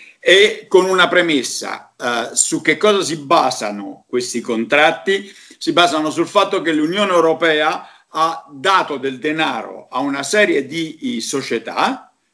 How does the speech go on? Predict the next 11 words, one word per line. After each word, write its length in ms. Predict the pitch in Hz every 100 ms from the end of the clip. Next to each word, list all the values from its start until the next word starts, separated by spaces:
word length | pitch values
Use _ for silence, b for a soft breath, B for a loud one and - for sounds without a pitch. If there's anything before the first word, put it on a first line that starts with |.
| _
per 380 | 175 175 156 139
sviluppare 840 | 120 160 190 196 - 196 196 202
e 40 | 202
accelerare 800 | 180 - 196 208 190 175 170 185
i 220 | 185 180
tempi 380 | 143 160 135 139
di 160 | 127 120
sviluppo 800 | 117 175 202 214 220 - 202
e 120 | 165 143
di 120 | 151
ricerca 920 | 165 - 127 - - 180 208 -